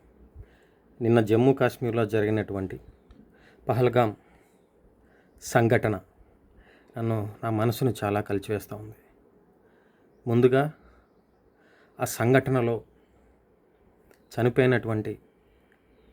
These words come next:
ఇరవై ఎనిమిది మందికి నేను ప్రగాఢ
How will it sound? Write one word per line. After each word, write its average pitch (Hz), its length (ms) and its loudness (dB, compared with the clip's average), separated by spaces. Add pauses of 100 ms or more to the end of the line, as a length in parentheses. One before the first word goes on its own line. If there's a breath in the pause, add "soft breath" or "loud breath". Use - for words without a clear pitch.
(240)
ఇరవై 123 340 4
ఎనిమిది 123 260 2
మందికి 117 460 -2 (1600)
నేను 113 460 -2
ప్రగాఢ 117 480 0